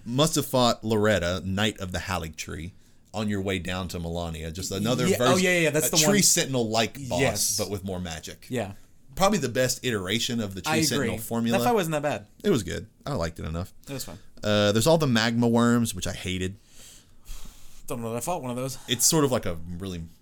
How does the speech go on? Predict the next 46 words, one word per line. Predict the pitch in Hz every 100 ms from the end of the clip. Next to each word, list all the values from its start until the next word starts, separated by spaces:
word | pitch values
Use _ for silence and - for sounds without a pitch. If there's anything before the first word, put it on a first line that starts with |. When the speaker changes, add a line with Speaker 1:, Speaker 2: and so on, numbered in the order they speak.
| 92
Speaker 1:
like, | 82 -
messed | 110 95 92 -
up | 87
looking | 82 80 82
dragon | 82 82 80 78
with, | 76
like, | 82 -
a | - - - -
Speaker 2:
Oh, | 208 226
yeah, | 220 190
you | 185
have | 170 143
Speaker 1:
scrunchy | 107 98
face. | - 95 85 -
Speaker 2:
I, | 165
I | 165 151
guess | 165 165
you |
don't | 139 113
have | 123
to | -
fight | 113
one, | 110
but | 117
I | 131
did | 139
fight | - 110
one | 107
of | 104
them, | 104
yeah. | 107 107 107 - - - - - - -
Speaker 1:
Um, | 98 101 98 98
let's | 90 -
see. | - 85 82 82 80
Speaker 2:
They're | 123 165
the |
ones | 165 143
that, |
like, | 123 120
slide | - - 135 117 110 110 104
to | 104
you, | 92
right? | 98
Speaker 1:
Yes, | 104 107 -
Speaker 2:
Yeah. | 104
Speaker 1:
exactly. | 85 87 - -